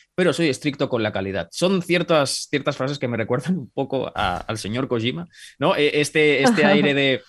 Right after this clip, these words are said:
Speaker 1: "Aquí hay libertad creativa, pero cuidado, pero cuidado, hay control". Eh, es una empresa, dice Mikami, donde todos tienen la libertad de levantar la mano y en la que se le da, eh, como digo, libertad a la gente para que, para que desarrolle sus, sus propias ideas, ¿no?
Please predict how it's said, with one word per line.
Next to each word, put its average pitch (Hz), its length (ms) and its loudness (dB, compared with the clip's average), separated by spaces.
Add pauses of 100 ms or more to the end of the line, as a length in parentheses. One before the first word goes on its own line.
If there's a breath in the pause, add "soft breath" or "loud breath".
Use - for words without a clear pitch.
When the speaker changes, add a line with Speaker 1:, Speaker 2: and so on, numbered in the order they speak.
(100)
Speaker 1:
"Aquí 131 240 0
hay 147 120 4
libertad 135 340 2
creativa, 143 360 2
pero 123 200 2
cuidado, 127 360 0
pero 113 160 -2
cuidado, 113 220 2
hay 123 80 0
control". 123 400 -2 (460 loud breath)
Eh, 127 460 4
es 156 140 0
una 196 100 4
empresa, 165 500 2
dice 123 460 0
Mikami, 117 400 -2
donde 113 220 -4
todos 131 240 0
tienen 135 180 0
la 120 80 0
libertad 113 380 0
de 120 80 0
levantar 110 380 0
la 123 120 0
mano 139 380 -2 (180)
y 160 120 2
en 165 80 2
la 170 120 2
que 208 80 0
se 170 140 2
le 131 120 4
da, 156 320 2
eh, 120 360 0
como 120 200 -2
digo, 156 200 2
libertad 127 720 2
a - 40 0
la 107 100 -2
gente 143 240 -2
para 123 240 0
que, 139 400 0 (240)
para 101 160 -8
que 110 80 -4
desarrolle 110 400 0
sus, 120 260 -2
sus - 340 -8
propias 156 380 0
ideas, 110 400 -2
¿no? 147 260 -8